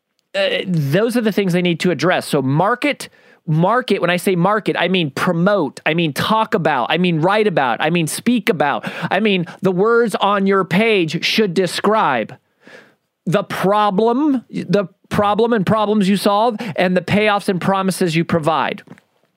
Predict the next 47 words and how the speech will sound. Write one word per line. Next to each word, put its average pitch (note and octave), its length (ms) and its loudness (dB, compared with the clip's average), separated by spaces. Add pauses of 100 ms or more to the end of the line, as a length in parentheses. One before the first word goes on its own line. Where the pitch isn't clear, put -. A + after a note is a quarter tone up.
Very G#3 380 2
little G#3 360 2
about D#3+ 280 0
the D#3+ 80 0
process F#3 640 0
or D#3+ 80 2
the C#3+ 100 0
method D3+ 480 0 (280)
at E3+ 160 0
which C#3+ 200 0
you C#3 100 2
follow, B2+ 500 0 (440)
um, B2 480 0 (680)
because D#3 580 -2
that'll D#3 280 0
be D#3+ 140 0
clear A3 320 2
about C3+ 240 0
what C#3 100 0
I C#3 80 0
can C3+ 120 -2
hire D3 180 0
you C#3 140 0
for. B2+ 240 2
And D#3 100 0
then E3 80 0
number C#4 220 0
three, F#3+ 500 0 (840)
and C#3+ 100 0
this E3 140 0
came F3+ 220 0
up F3+ 180 0 (260)
very F3+ 240 2
much F3+ 180 0
for F3 140 0
Zandrine, D3+ 500 0
and E3 100 0
this F3+ 120 0
comes F#3+ 240 0
up G3 140 0
for F#3+ 100 2
so A3 220 0
many A#3 180 0
people, C#3 300 -2
is D#3+ 100 -4
to F3 100 0
know, F3+ 220 0